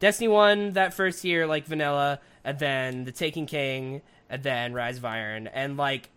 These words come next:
pretty much all, we, definitely around, like, the latter half of Taken King and, like, during the Rise of Iron year, we would take some months off and come back in, but we always came back,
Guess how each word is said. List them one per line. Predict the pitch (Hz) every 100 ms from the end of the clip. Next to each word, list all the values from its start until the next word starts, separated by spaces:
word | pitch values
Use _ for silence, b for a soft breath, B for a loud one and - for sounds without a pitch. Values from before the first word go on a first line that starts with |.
| _ - - - _ _
pretty | 180 254 523
much | 453 214
all, | 185 175 196
we, | 285 294 277 b b -
definitely | 285 349 349 359 302
around, | 202 175 185 190 175
like, | 160 -
the | 151
latter | 139 147 165
half | 170 170
of | 156
Taken | - 151 147 139
King | 147 135 127 127
and, | 131 131
like, | 123 117
during | 143 135 131
the |
Rise | 127 120 127
of | 123
Iron | 117 120 117
year, | 110 123
we | 180
would | 165
take | - 123
some | - 117
months | 107 113 131
off | 113 -
and | 120
come | - 120
back | 117 104 -
in, | 120
but | 156 214
we | 220
always | 202 170
came | - 143 117
back, | 110 80